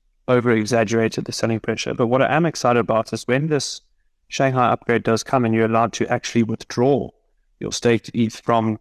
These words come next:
uh, the validator nodes, you'll find what's very interesting about eth is that it has a very, very low percentage of its total supply that is currently staked. It's got fourteen percent of its total supply is currently staked,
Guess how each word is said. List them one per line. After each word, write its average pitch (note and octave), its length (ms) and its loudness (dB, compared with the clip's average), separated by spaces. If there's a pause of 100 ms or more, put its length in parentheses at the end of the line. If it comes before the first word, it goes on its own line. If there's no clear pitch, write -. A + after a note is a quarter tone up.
(460)
uh, A2 280 0
the G#2 220 -4
validator A#2+ 440 2
nodes, F2 400 -4 (640)
you'll D3+ 220 4
find E3+ 540 0
what's C#3+ 280 -6
very C#3+ 260 2
interesting C#3+ 280 -2
about B2 260 0
eth D#3+ 240 -2
is A2+ 140 -4
that A#2 280 -4 (340)
it A#2+ 100 -8
has D3+ 260 0
a B2+ 200 -4
very, D3 280 2
very B2+ 300 4
low A#2 240 4
percentage - 680 -4
of A#2+ 100 -4
its A#2 120 -6
total C3 360 -2
supply A#2 400 0
that A2+ 80 -4
is A2 100 -6
currently - 440 -2
staked. - 420 -6 (200)
It's - 100 -12
got A#2+ 120 0
fourteen D#3 500 0
percent C3 340 0
of A#2 80 0
its - 140 -8
total C3 340 0
supply A2+ 420 0
is A2 120 -4
currently A2+ 400 -2
staked, - 400 -4